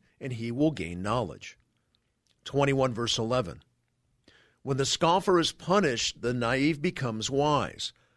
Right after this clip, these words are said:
but when the wise is instructed, he receives knowledge."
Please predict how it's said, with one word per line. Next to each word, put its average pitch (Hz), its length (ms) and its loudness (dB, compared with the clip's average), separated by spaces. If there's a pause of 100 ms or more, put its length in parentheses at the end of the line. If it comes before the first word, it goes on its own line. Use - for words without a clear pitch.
(140)
but 78 120 -10
when 107 160 -6
the 101 80 0
wise 127 500 2
is 104 160 -2
instructed, 101 840 -2
he 120 280 -6
receives 101 680 -4
knowledge." 104 560 -8